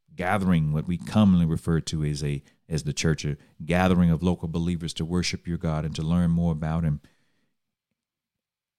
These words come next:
in a collective setting. And the reason why I say pray, every building that has the word church on it is not necessarily a Bible believing, a di-, Bible believing, a Bible teaching, a Jesus believing, a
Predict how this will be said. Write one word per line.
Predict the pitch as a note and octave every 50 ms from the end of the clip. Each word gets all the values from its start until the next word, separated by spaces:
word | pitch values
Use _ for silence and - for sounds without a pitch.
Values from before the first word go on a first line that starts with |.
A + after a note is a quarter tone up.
| _ _
in | F2 E2+
a | E2+ D#2+
collective | - D#2+ D#2+ E2 E2+ E2 - - D#2 - - _ _ _ _
setting. | - - - F2 E2 D#2 D2 C2+ C2 C2+ - _ _ _ _ _ _ _ _ _ _ _ - - - -
And | A2+ A2+
the | B2
reason | C#3+ C3+ C#3 B2+
why | A#2+
I |
say | A2 - G#2+ G2+
pray, | - - C3+ B2+ A#2 G2+ - - - - _ _ _ _ _ _ _ _ -
every | A2 B2+ C#3 C#3+ C3+ B2 A#2 A2 - _ _ _ _ _ - F2 E2 F2
building | A2+ B2+ C3+ C3 C#3 B2 G#2 F2 F2 E2+ F2 G2 G2+ G2+ - - _ _ _ _ _ _ _ _ _ _ _
that | E2 E2
has | F2 F#2 F2+ E2+
the | F2+
word | F2 F#2 F#2+ F2+ F2 -
church | - - - C#3+ A#2+ - -
on | - E2+ D#2+ D#2
it | E2 - - _ _ _ _ _ -
is | F#2+ F#2+
not | A#2 B2+ B2
necessarily | A2+ G#2+ - - - G2+ G2+ G2+ G#2 G2+
a | F#2+
Bible | D2+ E2 E2 E2+ E2 G2+
believing, | F#2+ G2+ F#2+ F#2 G2 F#2+ F2 G2+ G2+
a | G2
di-, | F2 E2+ E2+ E2 F2 - -
Bible | F#2 E2+ D#2+ D#2+ E2+ F#2 F2 G2 G2 F#2
believing, | G2 G2 F#2+ F#2+ F#2+ F#2+ F#2 G2 F#2 F2 D#2
a | D2+
Bible | D2 D2+ D#2+ E2+ F2 E2+ F#2+ F2+
teaching, | - - G2 F#2+ - - F#2 F#2 F2
a | E2 D#2
Jesus | D2+ - - F#2+ F#2+ G2 F#2 F2
believing, | F#2+ G2 F2+ F#2 G2 G2 F2 F#2 F2+
a | E2+